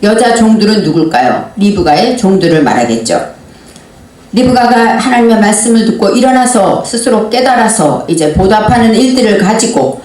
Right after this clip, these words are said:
그것을 타고 하나님의 말씀을 향하여 쫓아가게 되었다. 걸음을 걷게 되었다라고 말할 수 있습니다. 육십이 절에 때에 이삭이 브엘라헤로이에서 왔으니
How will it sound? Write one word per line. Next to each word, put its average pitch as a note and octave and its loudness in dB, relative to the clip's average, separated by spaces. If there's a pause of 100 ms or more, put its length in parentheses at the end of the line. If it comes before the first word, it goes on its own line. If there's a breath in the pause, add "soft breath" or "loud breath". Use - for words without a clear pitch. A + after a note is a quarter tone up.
(140)
그것을 - -4
타고 D4+ -2 (160 loud breath)
하나님의 G3 0
말씀을 F#3+ 0
향하여 B3+ 0
쫓아가게 G3 0
되었다. C#3+ -2
걸음을 F#3+ 0
걷게 F#3+ 0
되었다라고 E3 0
말할 D3 -2
수 C#3+ -6
있습니다. C#3+ -4 (880 loud breath)
육십이 A#3+ 0
절에 G3 0 (320)
때에 C4 0
이삭이 A3 0
브엘라헤로이에서 F#3 2
왔으니 - -2